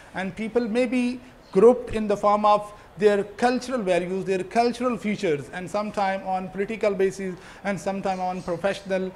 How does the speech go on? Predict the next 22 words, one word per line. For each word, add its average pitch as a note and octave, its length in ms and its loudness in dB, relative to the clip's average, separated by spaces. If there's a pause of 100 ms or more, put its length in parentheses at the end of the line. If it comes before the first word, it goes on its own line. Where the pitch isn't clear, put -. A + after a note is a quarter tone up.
(240)
vocational, F#3+ 640 -2
and F#3+ 240 -4 (840)
people A#3+ 300 2
may B3 260 0
be C#4 160 -2
grouped G#3 480 -2 (280)
in, G#3 260 -8 (120)
in A#3 180 -4
any A3+ 260 -2
society G3+ 600 0
on G#3+ 220 -6
the G#3 80 -4
basis A3 300 -6
of A#3 180 -2
their B3+ 180 -2
objectives, G#3+ 760 -2
on G3+ 200 -4
the A3 80 -2
basis A#3+ 260 -4
of B3+ 180 0
their B3+ 160 0
purposes. B3+ 640 -2